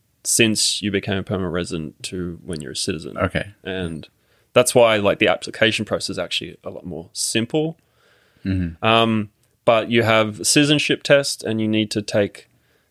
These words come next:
Speaker 1: the, um, the, the affirmation, um,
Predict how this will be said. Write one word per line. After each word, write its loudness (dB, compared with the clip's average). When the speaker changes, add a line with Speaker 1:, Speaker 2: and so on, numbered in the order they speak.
Speaker 1:
the, 0
um, 0
the, -6
the 0
affirmation, -4
um, -16